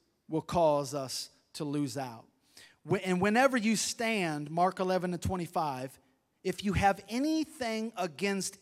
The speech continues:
anyone, forgive him." You're like, "Yeah, okay, Lord, that's easy,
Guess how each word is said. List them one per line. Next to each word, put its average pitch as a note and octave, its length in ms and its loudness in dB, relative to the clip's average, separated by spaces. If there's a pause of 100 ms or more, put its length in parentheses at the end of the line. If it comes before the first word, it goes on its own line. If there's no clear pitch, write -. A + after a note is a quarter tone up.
anyone, G3+ 1080 -2 (800)
forgive E3 520 -6
him." B2+ 200 -10 (2500)
You're D#3 140 -4
like, C#3 240 -2
"Yeah, D3 240 -2
okay, D3+ 320 -6
Lord, C#3 340 -8
that's D#3 300 -12
easy, D3+ 500 -14